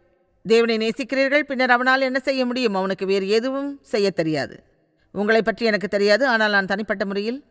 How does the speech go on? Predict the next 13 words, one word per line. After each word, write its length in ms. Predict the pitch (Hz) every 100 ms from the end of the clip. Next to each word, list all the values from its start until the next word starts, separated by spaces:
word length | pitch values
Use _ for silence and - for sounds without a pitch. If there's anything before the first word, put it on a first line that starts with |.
| _ _ _ _ _ _ _ _ _ _ -
சாத்தானை 500 | 226 233 233 214 190
குழப்ப 340 | 202 208 196
விரும்புகிறேன். 560 | 175 175 170 151 139 - _ _ _ _ _ _ _ _ _ _ _
ரோமர் 380 | 240 277 277 254 269
பதினாறு 380 | 294 330 330 269
இருபதில் 500 | 247 233 214 185 208 - -
சமாதானத்தின் 760 | 240 254 311 320 302 302 262
தேவன் 220 | 254 247 262
சீக்கிரமாக 640 | 262 277 254 262 254 277 285 240
சாத்தானை 520 | 226 - 233 202 185 185 _ _ _ _ _
உங்கள் 340 | 226 247 233 240
கால்களுக்கு 500 | 262 294 294 269 269
கீழே 340 | 254 240 233